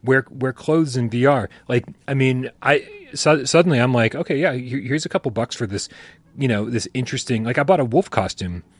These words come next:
uh, or whatever it was in, uh, in, in Rec Room, uh, for, for some Halloween stream that A J was doing, I think. And, uh, and I was like, "Oh, this is so cool," you know, because, like, I wanted to represent myself in a certain way in V R. And I, and I,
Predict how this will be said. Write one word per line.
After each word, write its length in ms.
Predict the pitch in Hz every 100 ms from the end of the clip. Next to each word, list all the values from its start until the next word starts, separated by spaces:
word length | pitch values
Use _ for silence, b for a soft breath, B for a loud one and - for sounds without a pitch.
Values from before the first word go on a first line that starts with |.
| _ -
uh, 300 | 104 104 104
or 100 | 110
whatever 240 | 113 113
it 60 | 110
was 200 | 104 92
in, 100 | 101
uh, 220 | 98 101
in, 200 | 104 98
in 120 | 107 101
Rec 240 | 135 -
Room, 260 | 92 82 - B B
uh, 100 | 98
for, 300 | 95 101 98 -
for 120 | 101
some 240 | - - 104
Halloween 440 | 110 110 101 110
stream 380 | - 101 95 90
that 140 | 90
A 80 | 107
J 140 | 120 95
was 120 | 85
doing, 220 | 90 87
I 40 |
think. 320 | 87 95 - - B B B
And, 340 | - 107 104 104
uh, 240 | 98 98 95 _ _
and 80 | 110
I 0 |
was 100 | 113
like, 120 | -
"Oh, 120 | 113
this 160 | 120 -
is 80 | 117
so 160 | 120
cool," 300 | - 151 101
you 80 | 101
know, 160 | 104 107
because, 240 | 101 104
like, 120 | 101
I 60 | 104
wanted 260 | 110 104 -
to 80 |
represent 440 | 95 87 98 113 113
myself 320 | 98 95 87
in 80 | 98
a 40 |
certain 240 | 95 90 101
way 180 | 127
in 100 | 101
V 160 | 95 101
R. 260 | 120 92 - B B B -
And 120 | 107
I, 80 | 117
and 180 |
I, 60 | 110